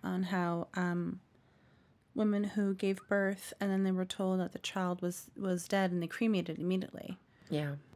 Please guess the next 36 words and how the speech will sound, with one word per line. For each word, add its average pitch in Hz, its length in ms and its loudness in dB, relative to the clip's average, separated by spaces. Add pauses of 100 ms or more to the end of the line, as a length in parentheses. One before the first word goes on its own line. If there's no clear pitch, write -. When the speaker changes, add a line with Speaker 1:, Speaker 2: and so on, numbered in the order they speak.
(140)
Speaker 1:
Whether 214 380 6
it - 120 0
was, 190 500 2
I 202 60 0
mean, 185 240 4
during 190 220 2
this 180 180 2
time, 170 440 0
I 165 40 -2
really 160 200 0
don't 160 160 -4
know 160 160 -2
if 160 80 -4
cesarean 160 520 -2
was 151 180 -2
ever, 151 220 -2
like, 147 200 -4
really 147 180 -2
a - 40 -6
thing, 180 340 0
but 156 120 0
it 151 80 -2
was 160 180 -6
natural 165 240 -2
childbirth 180 640 2
and 160 180 0
you 160 80 -4
heard 160 220 -4
a - 20 0
baby 147 240 0
cry. 151 420 -2 (460)
And 180 100 4
then, 170 240 4
and 180 160 8
Speaker 2:
Or, 180 200 12
Speaker 1:
then 165 220 8